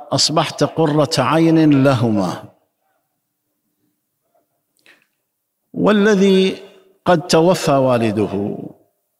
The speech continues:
استشهد والده في هذا البلد،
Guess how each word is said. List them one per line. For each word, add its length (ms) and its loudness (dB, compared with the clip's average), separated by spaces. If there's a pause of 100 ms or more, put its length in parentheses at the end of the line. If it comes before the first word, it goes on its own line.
(260)
استشهد 600 0
والده 600 2
في 380 -6
هذا 260 0
البلد، 580 0